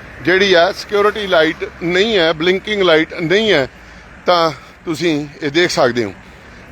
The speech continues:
ਟਾਇਰ ਮਾੜੇ ਨੇ, ਦੇਖ ਸਕਦੇ ਹੋ, ਅਹ, ਕਬਾੜ ਹੈ, ਇੱਕ ਦੇ ਉੱਤੇ ਇੱਕ ਰੱਖ ਕੇ ਰੋਡ ਦੇ ਉੱਤੇ ਟੋ ਕੀਤੀਆਂ ਜਾ ਰਹੀਆਂ। ਜਿਹੜੀਆਂ ਗੱਡੀਆਂ ਸੜਕ ਦੇ ਉੱਤੇ ਚੱਲਣ ਦੇ ਕਾਬਿਲ ਨਹੀਂ, ਉਹਨਾਂ ਨੂੰ ਜਿਹੜਾ ਪੁੱਲ ਕਰਕੇ ਲਿਜਾਇਆ ਜਾ ਰਿਹਾ,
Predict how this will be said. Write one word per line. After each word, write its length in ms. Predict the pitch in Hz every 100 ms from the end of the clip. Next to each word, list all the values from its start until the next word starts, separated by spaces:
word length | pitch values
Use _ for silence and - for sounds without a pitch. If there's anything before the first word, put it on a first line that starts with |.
| -
ਟਾਇਰ 300 | 185 196 220
ਮਾੜੇ 340 | 214 196 190 196
ਨੇ, 200 | 196 170 _ _ -
ਦੇਖ 200 | 160 190
ਸਕਦੇ 340 | 185 175 160
ਹੋ, 180 | 165 156 - - - - - -
ਅਹ, 300 | 143 165 170 147 - - - - - -
ਕਬਾੜ 420 | 180 180 185 196
ਹੈ, 200 | 190 175 180
ਇੱਕ 200 | 190 -
ਦੇ 100 | 190
ਉੱਤੇ 220 | 185 - 190 -
ਇੱਕ 220 | - 233
ਰੱਖ 180 | 196 - -
ਕੇ 200 | 147 117 - - - - -
ਰੋਡ 340 | 156 190 240
ਦੇ 100 | 240
ਉੱਤੇ 240 | 220 - 196
ਟੋ 220 | 214 220
ਕੀਤੀਆਂ 380 | 202 185 175 175
ਜਾ 160 | 160
ਰਹੀਆਂ। 220 | 151 160 165
ਜਿਹੜੀਆਂ 340 | 185 196 220
ਗੱਡੀਆਂ 360 | 185 147 160 165
ਸੜਕ 320 | 170 196 208
ਦੇ 100 | 185
ਉੱਤੇ 220 | 165 165
ਚੱਲਣ 420 | 156 208 214 220
ਦੇ 100 | 214
ਕਾਬਿਲ 380 | 196 170 156 156
ਨਹੀਂ, 200 | 147 147 - - - 196
ਉਹਨਾਂ 300 | 202 214 190
ਨੂੰ 400 | 147 147 151 143 - - - -
ਜਿਹੜਾ 280 | 180 190
ਪੁੱਲ 340 | 190 - 214 220
ਕਰਕੇ 380 | 202 160 - 156
ਲਿਜਾਇਆ 340 | 147 143 147
ਜਾ 200 | 147 131
ਰਿਹਾ, 320 | 127 135 139